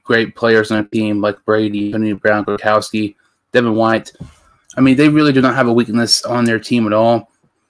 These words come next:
I mean, they're expected to be, you know, in the running to possibly win another Super Bowl this season.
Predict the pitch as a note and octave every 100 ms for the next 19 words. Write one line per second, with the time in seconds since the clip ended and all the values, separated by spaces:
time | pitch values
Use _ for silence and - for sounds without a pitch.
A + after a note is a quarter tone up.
0 | _ _ _ - A#2 A2+ B2 A#2+ - B2
1 | A#2+ A2+ A2 A#2+ A#2 G#2+ A2 A2 B2+ B2+
2 | A2+ A#2 A#2 A2+ - G#2+ A#2 A2+ A2 G#2
3 | A2 A2 A2 A2 A2 G#2+ - G#2+ G2+ A2
4 | G#2+ G2+ G#2 - - B2 A2 G#2+